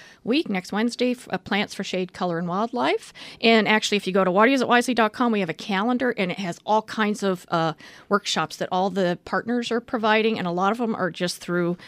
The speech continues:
Zoom and, and, uh, available online. So check it out, 'cause it's real easy to take those programs.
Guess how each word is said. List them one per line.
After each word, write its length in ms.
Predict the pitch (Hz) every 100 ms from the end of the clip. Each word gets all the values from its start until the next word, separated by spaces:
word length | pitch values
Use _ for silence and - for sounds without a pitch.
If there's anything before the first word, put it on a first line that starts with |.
| - -
Zoom 380 | 170 240 247 240
and, 240 | 175 175 -
and, 220 | 165 131
uh, 160 | - -
available 480 | 175 185 196 202 185
online. 380 | 175 170 202 240
So 300 | - 156 - - - -
check 240 | 202 214
it 80 | 220
out, 220 | 190 -
'cause 200 | 165 160
it's 140 | 165
real 140 | 185 170
easy 280 | 170 165 180
to 140 | -
take 280 | 160 160 156
those 160 | 151 156
programs. 500 | 156 143 92 -